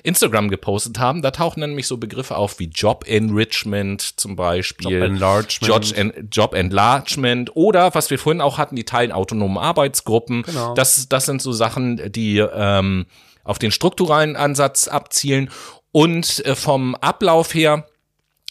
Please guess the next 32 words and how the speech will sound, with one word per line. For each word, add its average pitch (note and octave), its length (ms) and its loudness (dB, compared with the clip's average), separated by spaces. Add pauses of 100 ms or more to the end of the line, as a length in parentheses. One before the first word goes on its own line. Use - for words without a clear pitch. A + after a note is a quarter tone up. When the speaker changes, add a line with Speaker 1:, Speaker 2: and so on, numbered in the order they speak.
(120)
Speaker 1:
kann C3 140 2
man B2+ 160 2
sagen, C#3 380 2
dass - 300 0
ein, A2 640 -2
äh, - 40 -6 (260)
Organisationsentwicklungsprozess C3+ 1700 -4
immer B2+ 420 -6
in A#2 220 -4 (300)
drei B2 480 0
Phasen A2+ 760 0
eigentlich E2+ 460 -8
abläuft. C2+ 640 -12 (480)
Und, A2 800 2
ähm, G#2 420 2 (480)
auch A#2 260 0
wieder B2 180 0
unser G#2+ 220 -2
Freund, A2 520 0
äh, G2+ 120 -2
Kurt A#2 300 0
Lo-, G#2+ 180 -2 (180)
Lewin A#2+ 540 -4
hat D3 120 -8
das, - 320 0
äh, A2+ 440 0
Kurt B2+ 220 -6
Lewin B2+ 340 -8
hat C3 120 -8
das, A2+ 300 -4
äh, G#2 320 -4
formuliert. B2 540 2